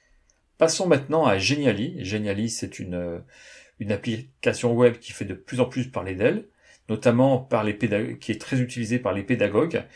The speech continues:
et elle permet de créer toutes sortes de visuels, des infographies, euh, des tu-, des, euh, des posters, euh,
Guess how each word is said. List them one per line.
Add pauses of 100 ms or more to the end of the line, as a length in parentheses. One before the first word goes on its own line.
(400)
et
elle
permet
de
créer
toutes
sortes
de
visuels,
des
infographies,
euh,
des
tu-,
des, (840)
euh,
des
posters,
euh,